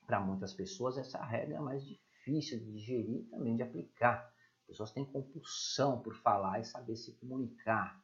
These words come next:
né? É, saber se comunicar não é saber falar, é saber principalmente ouvir, tá? Então, essas são as sete regras simples, mas básicas.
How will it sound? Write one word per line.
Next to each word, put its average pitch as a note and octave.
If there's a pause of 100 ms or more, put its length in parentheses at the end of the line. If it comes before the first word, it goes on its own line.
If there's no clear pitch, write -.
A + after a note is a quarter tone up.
né? B2+ (420)
É, E2
saber -
se -
comunicar G#2
não D#3
é C3
saber C#3
falar, G2 (240)
é -
saber F#2+
principalmente G2+ (360)
ouvir, A#2 (360)
tá? B2 (440)
Então, C#3
essas C#3
são -
as -
sete -
regras A#2+ (220)
simples, - (240)
mas E3+
básicas. A2+